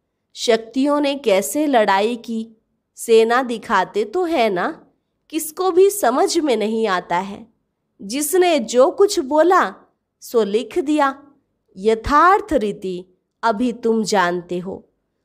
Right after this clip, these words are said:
हम सब एक्टर्स हैं, हर एक आत्मा को अपना पार्ट मिला हुआ है। बाबा, जिसको क्रिएटर,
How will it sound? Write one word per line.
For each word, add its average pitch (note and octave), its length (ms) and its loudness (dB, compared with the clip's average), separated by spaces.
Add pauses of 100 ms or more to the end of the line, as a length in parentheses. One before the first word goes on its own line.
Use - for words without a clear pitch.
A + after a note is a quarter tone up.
(120)
हम A3 200 0
सब D#4 600 -2
एक्टर्स D4 640 0
हैं, G3+ 320 -6 (460)
हर C4 160 4
एक F#4+ 360 2
आत्मा D4+ 400 0
को E4 160 -4
अपना C4 380 0
पार्ट G#3+ 480 2
मिला G#3+ 340 0
हुआ G3 340 -2
है। F#3+ 360 -14 (480)
बाबा, G#3 560 0 (320)
जिसको D#4+ 460 -4
क्रिएटर, B3 800 0